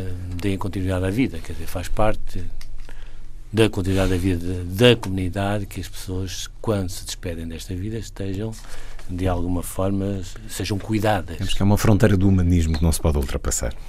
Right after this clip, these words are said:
Speaker 1: Fosse o senhor vivesse na Austrália, não importa onde, é absolutamente, do meu ponto de vista, inaceitável que ele tivesse tido esta atitude, que é naturalmente uma atitude profundamente racista e que eu acho que espero que seja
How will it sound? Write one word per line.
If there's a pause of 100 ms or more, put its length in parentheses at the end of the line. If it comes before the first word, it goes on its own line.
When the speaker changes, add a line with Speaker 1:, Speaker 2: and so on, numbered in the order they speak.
(140)
Speaker 1:
Fosse
o
senhor
vivesse
na
Austrália,
não
importa
onde, (180)
é
absolutamente,
do
meu
ponto
de
vista,
inaceitável
que
ele
tivesse
tido
esta
atitude,
que
é
naturalmente
uma
atitude
profundamente
racista (560)
e
que
eu
acho
que
espero
que
seja